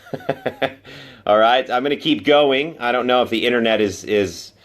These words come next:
that great right now, but I'm just gonna keep going and teach about in, on, and at. Okay, so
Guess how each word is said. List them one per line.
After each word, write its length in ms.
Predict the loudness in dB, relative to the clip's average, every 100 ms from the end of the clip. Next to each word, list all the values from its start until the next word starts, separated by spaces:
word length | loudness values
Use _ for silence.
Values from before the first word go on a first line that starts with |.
| _ _ _ -2
that 320 | 2 2 2
great 300 | 0 2 2
right 220 | 0 0
now, 280 | -2 -2 0
but 160 | 2 2
I'm 140 | 2
just 140 | -2
gonna 140 | -2 -2
keep 280 | -2 -4 2
going 460 | 4 4 2 0
and 220 | -4 -6
teach 380 | -4 -2 -2 -2
about 360 | 0 2 2 0
in, 260 | 0 0
on, 340 | 0 0 2 0
and 280 | -4 -6 -4
at. 520 | -4 -4 -8 -18 -14
Okay, 600 | -8 -8 -4 -2 -2 -2
so 640 | -4 2 4 6 4 0